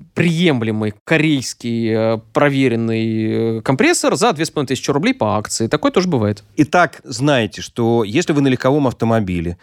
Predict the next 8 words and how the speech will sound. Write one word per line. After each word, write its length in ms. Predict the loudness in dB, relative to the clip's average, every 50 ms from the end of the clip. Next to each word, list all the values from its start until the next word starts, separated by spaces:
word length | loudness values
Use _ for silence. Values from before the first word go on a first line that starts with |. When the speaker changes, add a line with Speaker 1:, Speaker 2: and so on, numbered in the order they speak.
| _ _ _
Speaker 2:
съехали 760 | -8 -6 -4 -2 0 2 2 2 2 2 0 2 2 2 2
с, 260 | 0 -2 -4 -6 -6 -4
э, 280 | -2 0 2 2 2 0
шоссейной 640 | 0 -2 -2 -2 0 0 2 2 2 2 2 2 2
дороги, 400 | 2 2 2 2 2 0 -2 -4
то 120 | -2 -2
есть 140 | -2 -2 -2
асфальтированной, 800 | -4 -2 0 0 0 0 0 -2 -2 0 0 0 0 -2 -4